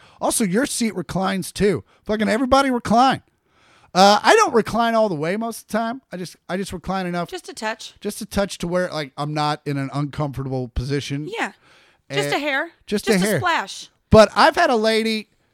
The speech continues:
Speaker 1: I had a lady one time, I leaned back and she started pushing. I go, "Can I help you?" She goes, "Can you not lean back?" I go, "No." <laughs> I said, "Your seat leans back too."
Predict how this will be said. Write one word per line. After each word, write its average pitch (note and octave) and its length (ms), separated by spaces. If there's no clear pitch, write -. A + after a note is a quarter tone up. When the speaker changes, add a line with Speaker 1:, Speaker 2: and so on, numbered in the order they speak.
Speaker 1:
I G#3+ 120
had C#4+ 100
a B3 60
lady G#3+ 240
one G3 280
time, F#3+ 480
I E3+ 120
leaned F#3 320
back F3 320
and D#3 120
she F3+ 140
started D#3+ 340
pushing. F3+ 300
I F3 100
go, D#3+ 140
"Can E3 140
I F#3 100
help F#3+ 260
you?" G#3+ 140
She E3+ 160
goes, E3 180
"Can - 180
you F#3+ 100
not F#3 240
lean F#3 180
back?" F3+ 240
I F#3 60
go, F3 100
"No." F3 440
<laughs> G#4 120
I C#3+ 60
said, E3 180
"Your F3+ 140
seat G#3 240
leans G3+ 220
back F#3 260
too." E3 320